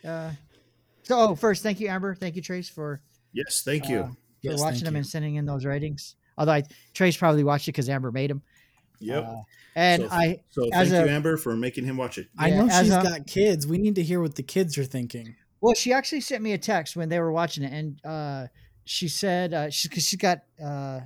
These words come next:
Speaker 1: she's got really, really young ones, and it was her
Speaker 3: Yeah.
Speaker 1: daughter's first time ever watching it, and she sent me a picture of her sitting on the floor looking up at the T V watching Sleeping Beauty. So,
Speaker 3: That's
Speaker 1: uh,
Speaker 3: cool.
Speaker 1: I, all I have to ask her if she, if she likes it.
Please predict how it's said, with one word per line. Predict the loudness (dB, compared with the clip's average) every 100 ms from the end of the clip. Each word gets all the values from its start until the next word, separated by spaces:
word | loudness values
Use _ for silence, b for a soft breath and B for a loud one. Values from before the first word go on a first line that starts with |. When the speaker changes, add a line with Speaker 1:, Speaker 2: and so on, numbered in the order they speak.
| -12
Speaker 1:
she's | -6 2
got | 4
really, | 4 2
really | 0 -2 -2
young | -2 -4
ones, | -6 -10 -12
and | -12 -10
it | -8
was | -4 -2
her |
Speaker 3:
Yeah. | -2
Speaker 1:
daughter's | -2 -4 -6 -8 -6
first | -4 -4 -4
time | -4 -4 -4
ever | -6 -6
watching | -6 -8 -8 -12
it, | -10
and | -12 -12 b b
she | -2
sent | 0 2
me | 0
a |
picture | 0 -4 -2 -2
of |
her | 0 0 -2 b b b b
sitting | 0 2 2
on | 0
the | -2
floor | -2 0 0 0
looking | -4 -2 -4
up | -4
at |
the | -8
T | -6 -2
V | -2
watching | -4 -8 -8 -12
Sleeping | -12 -12 -12
Beauty. | -12 -12 -16
So, | -14 -14 -14 -18 _ _ _ _ _
Speaker 3:
That's | -16 -14
Speaker 1:
uh, | -8
Speaker 3:
cool. | -4
Speaker 1:
I, | -4 -6 _ -6
all | 0 2
I | 2
have | 0 -4
to | -10
ask | -12 -12
her | -12
if | -12
she, | -12 -14 -14
if | -14
she | -12
likes | -10 -12 -12
it. | -16